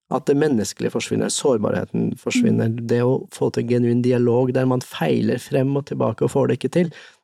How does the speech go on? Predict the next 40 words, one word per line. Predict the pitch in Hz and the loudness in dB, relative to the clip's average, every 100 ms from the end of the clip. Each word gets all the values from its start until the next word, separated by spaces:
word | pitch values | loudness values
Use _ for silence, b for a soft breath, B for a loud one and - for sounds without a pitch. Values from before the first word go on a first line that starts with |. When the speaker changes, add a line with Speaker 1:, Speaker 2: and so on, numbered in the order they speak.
| _ 117 | _ 0
Speaker 1:
det | 143 156 | 4 4
er | 131 | 4
vel, | 120 120 | 4 2
tenker | - 117 - | 0 -2 0
jeg, | 117 | 0
de | 117 107 | 0 -2
fleste | - | -2
psykologer | 113 117 113 113 | -4 0 0 2
er | |
enige | 107 | 0
i | 110 | -2
at | - | -2
det, | 135 127 - | -2 0 0
det | 123 | 2
rommet | 123 117 120 | 4 2 2
må | 135 135 139 _ b b - | 2 0 -2 _ b b -6
skapes. | 151 - - - B B B - | -2 0 0 -2 B B B -8
Samtidig | - 175 160 - 139 127 208 190 | 0 0 0 0 0 4 4 2
så | 185 | 2
tenker | 185 160 139 | 0 0 0
jeg | 127 | 2
jo | 139 | 2
at, | 147 - 156 - | 0 -4 -12 -8
som | - 151 139 | -2 0 2
du | 135 | 2
er | 127 | 4
inne | 131 131 | 4 2
på, | 170 196 196 | 2 2 2
det | 151 | 2
er | 135 | 4
jo | |
veldig | 147 135 180 185 117 123 | 2 2 4 4 2 0
interessant | 156 151 143 147 143 127 | 2 2 2 2 0 2
fra | 143 131 | 2 2
et | - | 0
sånt | 139 - | -2 0
klinisk | 139 120 117 - | 0 2 0 -2
perspektiv, | 123 127 - 147 147 | -2 -4 0 0 0
psykologisk | 131 135 131 135 - | -2 2 2 2 -2
perspektiv, | 120 131 147 | -2 0 0